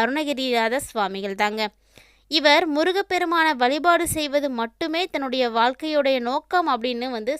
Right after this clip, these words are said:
சொல்லக்கூடியவர். மேலும் முருகப்பெருமானுக்காக இவர் திருப்புகழ் வந்து பாடியிருக்காரு. முருகனுடைய பெருமைகளை வந்து சொல்லக்கூடிய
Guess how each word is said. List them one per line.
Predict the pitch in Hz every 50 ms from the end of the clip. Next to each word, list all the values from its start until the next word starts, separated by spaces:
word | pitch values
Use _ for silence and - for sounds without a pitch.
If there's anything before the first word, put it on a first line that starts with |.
| -
சொல்லக்கூடியவர். | 233 208 202 214 - - 247 233 226 226 220 214 254 - - - - - _ - 277
மேலும் | 302 320 339 427 440 349
முருகப்பெருமானுக்காக | 320 330 339 339 370 - - 311 285 302 294 302 302 294 302 - - 285 277 269 330 320 294 277
இவர் | 254 269 302 392 _ - 381
திருப்புகழ் | 392 415 - - 403 339 349 302 254 226
வந்து | 208 208 226 285 - -
பாடியிருக்காரு. | 196 180 185 196 196 196 196 - 233 226 240 254 254 214 - _ _ _ - - _ _ - 240
முருகனுடைய | 262 285 285 320 311 302 277 285 269 277 262 254 - -
பெருமைகளை | 277 302 330 349 359 370 349 349 330 294 277 277
வந்து | 269 269 302 302 - 285
சொல்லக்கூடிய | 254 247 254 254 - 269 269 254 262 254 262